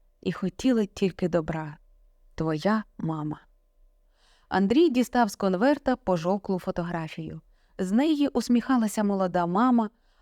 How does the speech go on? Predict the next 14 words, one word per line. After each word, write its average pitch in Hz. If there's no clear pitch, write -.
а 196
поруч 294
стояв 240
високий 233
чоловік, 196
дивовижно 240
схожий 285
на 247
нього 226
самого. 170
Ті 294
ж 277
риси 269
обличчя, 202